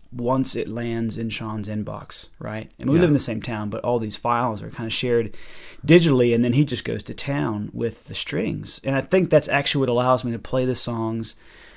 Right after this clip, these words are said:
Speaker 1: with only the piano, and they still have a,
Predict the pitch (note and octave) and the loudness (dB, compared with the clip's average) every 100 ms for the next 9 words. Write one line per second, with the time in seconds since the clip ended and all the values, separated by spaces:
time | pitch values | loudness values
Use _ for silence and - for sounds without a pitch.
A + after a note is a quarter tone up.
0 | - - A#2 - C#3+ D#3 C#3+ A#2+ - A#2 | -10 -8 -6 4 8 8 8 6 0 -4
1 | A#2 A#2 G#2 G2+ A2 - - - _ - | -4 -4 -6 -8 -10 -14 -20 -20 _ -20
2 | _ A#2 A2+ A2+ A2+ A2 G#2+ - _ - | _ -6 -2 -2 -2 -4 -6 -12 _ -8
3 | B2 A#2 - - C3+ B2+ A#2 A2 A2 | -4 -4 -4 2 2 4 0 -2 -4